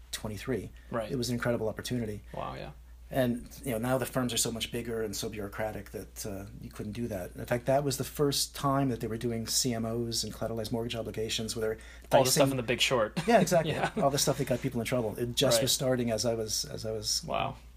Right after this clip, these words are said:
Speaker 2: Yeah.
Speaker 1: getting there.
Speaker 2: And that was eighty-two?
Speaker 1: Eighty-three is when I
Speaker 2: Okay.
Speaker 1: joined.
Speaker 2: Got
Speaker 1: Yeah,
Speaker 2: it.
Speaker 1: yeah, yeah. That was fun. It was a lo-, lot of fun. The head mortgage trader ended up leaving because he made so much money, but he got paid a dollar less than the C E O. <laughs> He went across the street,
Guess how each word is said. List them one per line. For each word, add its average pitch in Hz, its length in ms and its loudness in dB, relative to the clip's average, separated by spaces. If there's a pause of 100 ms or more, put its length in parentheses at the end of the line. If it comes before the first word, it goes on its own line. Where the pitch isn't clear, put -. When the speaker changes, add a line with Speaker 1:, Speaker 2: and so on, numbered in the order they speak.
(120)
Speaker 2:
Yeah. - 240 -2 (100)
Speaker 1:
getting 113 200 -4
there. 110 180 -6 (180)
Speaker 2:
And 131 140 0
that 135 140 4
was 123 240 2
eighty-two? 123 920 -2 (300)
Speaker 1:
Eighty-three 156 460 2
is 147 140 4
when 131 100 4
I 127 40 4
Speaker 2:
Okay. 123 60 2
Speaker 1:
joined. 117 360 0 (260)
Speaker 2:
Got - 120 -2
Speaker 1:
Yeah, 117 160 -2
Speaker 2:
it. 120 60 -8
Speaker 1:
yeah, 120 200 -4 (120)
yeah. 123 140 -4
That 120 140 -4
was 131 120 -2
fun. 110 240 -2
It 113 40 -6
was 131 100 -4
a 131 60 0
lo-, 120 120 0 (120)
lot 123 160 0
of 120 60 -6
fun. 131 200 0 (300)
The 143 80 6
head 165 260 4
mortgage 160 320 2
trader 139 460 2 (100)
ended 131 240 0
up 123 140 -2
leaving 127 420 2
because 120 520 0
he 127 140 -2
made 120 200 2
so 123 100 0
much 117 160 0
money, 120 260 2
but 107 120 -2
he 117 180 -4 (100)
got - 180 0 (220)
paid 117 160 -2
a 120 60 -2
dollar 117 240 -2
less 120 240 0
than 120 120 -2
the 113 60 0
C 113 300 -2
E 110 60 0
O. 113 180 -2 (480)
<laughs> - 460 -6
He 180 100 4
went 170 220 0
across 147 280 -2
the 135 100 -2
street, 131 420 0